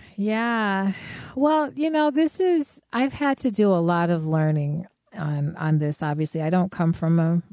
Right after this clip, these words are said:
you know, I don't, I think very <laughs> few artists come from a marketing background. Um,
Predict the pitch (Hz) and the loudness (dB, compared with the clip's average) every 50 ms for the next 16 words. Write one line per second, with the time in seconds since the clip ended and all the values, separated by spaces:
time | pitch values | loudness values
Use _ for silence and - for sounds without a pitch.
0 | - _ _ - 185 165 151 151 151 151 160 165 170 - - 165 160 - 175 165 | -20 _ _ -2 -2 0 0 0 -2 -2 -2 -2 -4 -4 -6 -6 -2 0 0 2
1 | 165 202 202 190 208 190 - - 226 247 262 269 240 - 196 190 185 175 180 180 | 4 4 4 4 2 2 2 4 4 6 6 6 4 4 2 2 2 2 2 2
2 | 190 - - - - 196 180 185 - 185 175 175 165 160 165 170 170 170 - 165 | 0 -2 -4 -2 -2 0 0 0 0 0 2 2 2 2 2 0 0 -2 -2 -2
3 | 165 165 160 156 165 196 - - 247 180 175 180 185 180 - 175 165 160 156 151 | -2 0 -2 -2 -4 -8 -10 -10 -6 -2 -2 0 -2 -2 -2 -4 -2 -2 0 -2
4 | 151 151 160 - _ - 165 160 156 156 156 151 156 | -2 -2 -4 -6 _ -6 -4 -2 0 0 0 -2 -2